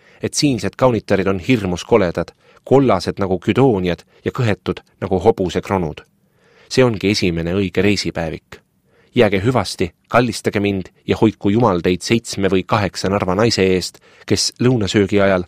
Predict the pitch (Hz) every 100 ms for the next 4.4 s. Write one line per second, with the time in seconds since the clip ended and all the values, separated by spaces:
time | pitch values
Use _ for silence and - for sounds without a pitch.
0 | _ 117 110 95 113 104 90 110 101 87
1 | 98 90 98 92 87 95 87 78 80 _
2 | _ _ _ - 107 117 107 98 107 101
3 | 104 101 139 143 113 90 131 104 95 -
4 | 98 127 101